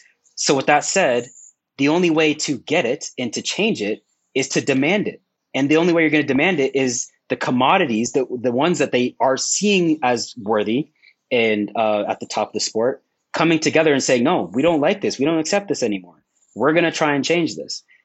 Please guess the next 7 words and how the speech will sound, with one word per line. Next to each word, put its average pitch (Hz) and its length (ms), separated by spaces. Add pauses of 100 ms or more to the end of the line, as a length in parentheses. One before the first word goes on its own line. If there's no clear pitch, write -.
(160)
And 135 380
I'm 190 360
not, 156 520 (680)
you 156 80
know, 113 200
so, 135 540
um, 113 520